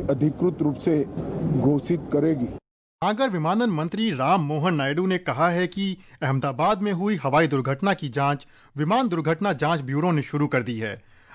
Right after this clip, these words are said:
Speaker 2: अंतर्राष्ट्रीय नागरिक उड्डयन संगठन द्वारा निर्धारित अंतर्राष्ट्रीय प्रक्रिया के अनुरूप ये जांच की जाएगी।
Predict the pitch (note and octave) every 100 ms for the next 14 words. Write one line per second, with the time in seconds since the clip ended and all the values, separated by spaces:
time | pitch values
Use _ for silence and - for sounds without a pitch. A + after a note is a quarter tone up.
0 | - C#3+ D3+ D3 E3+ F3 E3+ C#3+ D3 D#3
1 | F3 D#3 C#3+ E3 D#3 C#3+ D3 D#3+ D#3+ C#3
2 | C#3+ D3 C3 A#2+ C#3+ D#3 - _ - -
3 | E3+ D#3+ E3+ A3 A3+ B3+ F#3+ D#3+ F#3+ A3+
4 | G#3 D#3+ D#3 G3+ E3 C#3 C#3 C3+ - E3+
5 | D#3 D#3+ D3+ D#3+